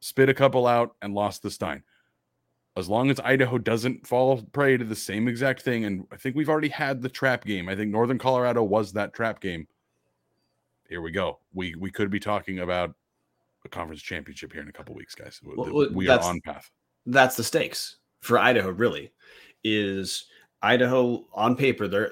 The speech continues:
Speaker 2: on paper, they're gonna be favored to finish seven and one in the Big Sky. Obviously, the games have to be played for that to matter, but, um, an Idaho win here, that's five F C S wins. That means that march towards the playoffs is getting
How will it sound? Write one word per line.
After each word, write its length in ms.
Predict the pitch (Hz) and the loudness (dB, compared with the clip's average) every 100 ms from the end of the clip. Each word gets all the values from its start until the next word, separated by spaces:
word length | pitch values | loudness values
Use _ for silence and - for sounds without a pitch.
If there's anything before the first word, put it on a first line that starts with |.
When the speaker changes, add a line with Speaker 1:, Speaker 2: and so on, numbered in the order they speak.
| - | -2
Speaker 2:
on 160 | 147 170 | -2 4
paper, 260 | 202 196 | 4 6
they're 140 | 156 156 | 6 6
gonna 140 | 156 | 6
be 120 | 135 | 2
favored 480 | 123 123 117 107 87 | 2 2 4 0 -2
to 80 | 104 | -6
finish 280 | 113 104 98 | -4 -4 0
seven 260 | 110 101 | 0 0
and 140 | 98 92 | -4 -4
one 140 | 95 | -6
in 80 | 87 | -6
the 60 | 85 | -8
Big 200 | 82 - | -10 -8
Sky. 360 | - 73 - - | -6 -6 -8 -4
Obviously, 340 | 107 127 120 127 | 0 0 0 -2
the 100 | 107 | 0
games 260 | 110 104 | 0 0
have 180 | 104 101 | -2 -4
to 60 | - | -6
be 100 | 92 | -8
played 420 | 101 92 82 80 | -2 -2 -4 -6
for 100 | 95 | -6
that 200 | 87 - | -6 -6
to 80 | 90 | -8
matter, 260 | 82 73 | -6 -8
but, 280 | 78 87 78 _ _ _ _ _ - | -10 -10 -10 _ _ _ _ _ -12
um, 180 | 85 82 - _ - | -10 -10 -14 _ -6
an 140 | 110 | 0
Idaho 300 | 113 120 127 | 2 2 0
win 220 | 120 127 | 2 0
here, 420 | 123 107 82 80 _ _ _ | 0 -2 -4 -8 _ _ _
that's 220 | 107 98 - | -4 -4 -2
five 400 | 107 104 107 104 | -2 0 0 -2
F 120 | 107 | -4
C 200 | - 110 | -2 -2
S 180 | 104 - | -2 -4
wins. 540 | 98 85 80 - - _ _ _ - | -6 -6 -8 -10 -12 _ _ _ -12
That 320 | 95 104 104 | -2 0 2
means 240 | 113 107 | 0 -2
that 220 | 101 101 | -2 -2
march 400 | 92 92 107 - | -2 -2 -2 -4
towards 240 | - 113 107 | -2 -2 -2
the 80 | 98 | -4
playoffs 580 | - 98 90 87 - | -2 0 0 -2 -6
is 160 | 85 - _ _ - | -12 -14 _ _ -10
getting 380 | 110 101 92 | -2 0 -2